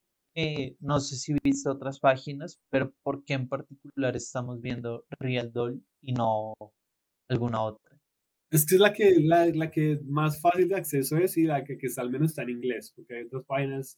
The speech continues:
Speaker 2: <laughs> pero en China o en Japón, pues, que, que no. <laughs>
Speaker 1: Ah,
Speaker 2: Que no,
Speaker 1: ok.
Speaker 2: que es muy difícil. Y también es,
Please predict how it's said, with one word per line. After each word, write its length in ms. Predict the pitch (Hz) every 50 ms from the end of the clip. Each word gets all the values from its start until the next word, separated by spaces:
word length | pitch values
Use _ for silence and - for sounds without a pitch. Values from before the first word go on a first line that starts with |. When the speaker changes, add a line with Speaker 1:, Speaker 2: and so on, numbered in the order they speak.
| - -
Speaker 2:
<laughs> 460 | 180 170 147 151 147 170 170 151 147
pero 160 | 147 139 139 139
en 160 | 131 127 123
China 420 | - 123 120 117 120 123 135 139
o 40 | 127
en 60 | 123
Japón, 320 | 127 127 - 113 104 107 107
pues, 180 | 113 113 -
que, 320 | - 131 127 123 120 117 113 _
que 120 | - 113
no. 120 | 107 107 _ - - - -
<laughs> 640 | 214 196 151 - - _ _ - 180 160 151 - _ _ - - - 160 165 185 185
Speaker 1:
Ah, 280 | 139 139 131 127 123 120
Speaker 2:
Que 60 | 123 123
no, 40 | 120
Speaker 1:
ok. 60 | 117
Speaker 2:
que 60 | 123
es 60 | 123
muy 80 | 123 120
difícil. 300 | 120 120 127 139 127 120 -
Y 100 | 151 151
también 260 | 156 165 160 160 160
es, 160 | 151 151 151